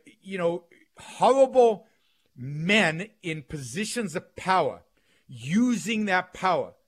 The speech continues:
exploiting that power to take advantage of young women, using that power and, and actually using force, so actually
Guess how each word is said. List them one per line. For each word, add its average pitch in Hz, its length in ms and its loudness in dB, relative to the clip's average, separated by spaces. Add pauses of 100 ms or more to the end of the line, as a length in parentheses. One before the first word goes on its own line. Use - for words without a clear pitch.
(280)
exploiting 233 840 0
that 190 180 -2
power 143 340 -4 (380)
to 135 100 -18
take 226 280 -2
advantage 185 600 -2
of 165 80 -2
young 180 240 -6
women, 160 260 -8 (800)
using 190 640 -6
that 214 180 -4
power 208 260 2
and, 180 160 -4
and 185 140 -2
actually 214 240 -6
using 165 320 -8
force, - 680 0 (260)
so 170 280 -4
actually 220 460 -2